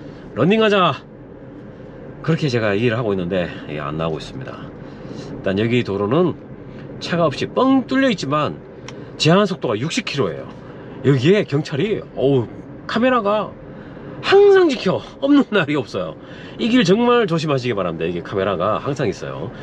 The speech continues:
저 끝에 맥이 하나 있고 여기는 고정식 있고요. 반대편에 중간쯤에 또 하나 고정식이, 어, 이동식이 하나 또 있죠. 자, 핸들 잡아.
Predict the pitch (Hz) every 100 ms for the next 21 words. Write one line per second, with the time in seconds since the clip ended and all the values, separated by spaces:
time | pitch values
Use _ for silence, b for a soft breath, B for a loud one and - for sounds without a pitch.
0 | B 67 76 82 90 90 - 127 156 139
1 | 139 120 104 87 80 - 76 120 B B
2 | B - 76 104 131 107 113 202 156 113
3 | - - - 101 - - B B B -
4 | 220 262 226 196 156 120 127 131 143 110
5 | 82 90 76 - 110 123 101 76 - -
6 | - 71 73 110 190 214 175 95 73 69
7 | 67 67 - 65 98 - B B B B
8 | B - - - - - - 78 73 82
9 | 107 65 85